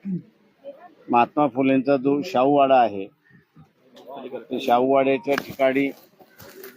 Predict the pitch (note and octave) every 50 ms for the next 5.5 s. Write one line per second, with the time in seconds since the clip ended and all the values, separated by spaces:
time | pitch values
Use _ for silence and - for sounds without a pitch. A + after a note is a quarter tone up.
0 | - _ _ _ _ _ _ _ _ _ _ _ _ _ _ _ _ _ _ _
1 | _ _ _ - A#2+ A#2+ A2 G2+ C3+ B2+ - D3 D3 C3 C3 B2+ B2 G2+ - D3
2 | - - C3+ C3 B2+ B2+ C3 B2 - C3+ C3 B2+ B2+ - - - - - - -
3 | - - - _ _ _ _ _ _ _ _ _ _ _ _ _ _ _ _ _
4 | _ _ _ _ _ _ _ _ - A2 A#2 B2 C#3 B2+ - - C3+ C#3 C#3+ D3
5 | D3 C#3+ C#3+ C3+ - D3 C3+ B2 A#2+